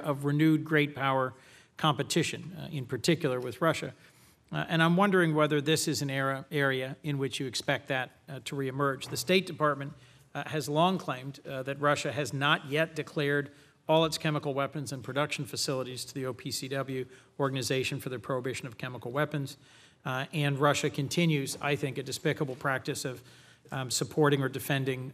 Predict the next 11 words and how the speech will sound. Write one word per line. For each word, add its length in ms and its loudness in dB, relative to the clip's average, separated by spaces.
um, 300 -8
the 320 -4
murderous 500 4
regime 300 0
of 100 -6
Bashar 300 0
al-Assad 440 -2
and 120 -6
their 220 0
repeated 500 -2
use 280 -8